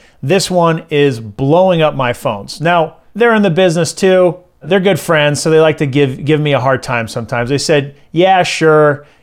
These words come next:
you're probably just saying that." Well, I'm not joking. On this deal, it <laughs> was absolutely crazy. It was pandemonium.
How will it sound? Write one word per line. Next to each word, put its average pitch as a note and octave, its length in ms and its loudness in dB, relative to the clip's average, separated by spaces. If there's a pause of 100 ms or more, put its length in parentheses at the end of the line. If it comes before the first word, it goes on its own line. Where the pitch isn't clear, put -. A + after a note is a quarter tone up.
you're C#3+ 120 0
probably D3 360 0
just B2+ 320 -2
saying A#2 260 -2
that." G#2 220 -8
Well, D#3 140 2
I'm G3+ 180 -2
not B3+ 260 0
joking. C#3 640 0
On F#3+ 240 -2
this G3+ 200 -2
deal, B2+ 640 0 (540)
it F#3 240 0
<laughs> D3 180 0
was D3+ 360 0 (440)
absolutely G3+ 840 0
crazy. G3+ 720 -2
It - 20 -4
was B2 120 -8
pandemonium. E3+ 920 0